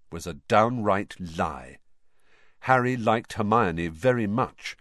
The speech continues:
but she just wasn't the same as Ron. There was much less laughter and a lot more hanging around in the library when Hermione was your best friend.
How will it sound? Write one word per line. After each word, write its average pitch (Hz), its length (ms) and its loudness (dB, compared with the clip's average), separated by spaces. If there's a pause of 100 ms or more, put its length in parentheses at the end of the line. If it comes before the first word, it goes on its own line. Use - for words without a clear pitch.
(540)
but - 120 -8
she 170 100 -6
just 185 300 -6
wasn't 160 280 0
the 131 100 -6
same 127 360 0
as 95 140 -4
Ron. 104 500 -2 (680)
There 120 100 -2
was 120 120 -4
much 185 240 -2
less 139 280 0
laughter 123 680 -2 (320)
and 95 140 -6
a 98 40 0
lot 113 240 2
more 104 280 2
hanging 107 480 -2
around 104 400 2
in 90 100 -4
the 95 80 -4
library 95 560 -4 (160)
when 90 180 -4
Hermione 92 540 -2
was 71 220 -12
your 76 120 -6
best 80 320 -8
friend. 69 460 -8